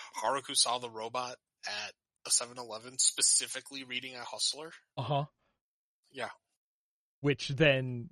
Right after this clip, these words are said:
Speaker 2: s-, later in the scene, Grandpa sticks his head out the window and is like, "Did you get my magazine? That's not
Speaker 1: Yeah,
Speaker 2: the right
Speaker 1: he,
Speaker 2: one."
Speaker 1: he divine levitates down with dinner, like, takeout dinner, and then goes over to the grandpa's room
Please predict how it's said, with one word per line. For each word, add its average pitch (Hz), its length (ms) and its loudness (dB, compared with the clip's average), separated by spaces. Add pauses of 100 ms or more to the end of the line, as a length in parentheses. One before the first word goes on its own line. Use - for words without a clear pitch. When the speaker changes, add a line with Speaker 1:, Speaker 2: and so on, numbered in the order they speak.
(120)
Speaker 2:
s-, 139 220 -6
later 143 260 6
in 127 80 0
the 127 60 0
scene, 127 280 0
Grandpa 120 420 0
sticks - 260 -2
his 120 120 -4
head 131 160 8
out 110 120 2
the 120 80 -6
window 117 200 -4
and 117 60 -2
is - 40 -4
like, 120 140 -2
"Did 175 140 4
you 175 60 0
get 247 160 2
my 233 120 2
magazine? 247 680 4 (280)
That's 262 160 2
not 285 140 4
Speaker 1:
Yeah, 180 100 10
Speaker 2:
the 269 40 10
right 262 140 6
Speaker 1:
he, 247 80 -6
Speaker 2:
one." 220 260 2 (560)
Speaker 1:
he 208 160 4
divine 175 600 2
levitates 151 720 2
down 131 540 2
with 123 140 -8 (120)
dinner, 123 480 -4
like, 120 160 -4
takeout 143 360 2
dinner, 107 260 -6 (760)
and 139 180 0
then 147 120 -4
goes 147 220 2
over 147 160 -2
to 135 120 -6
the 123 220 -10 (220)
grandpa's 117 440 -4
room 120 160 -10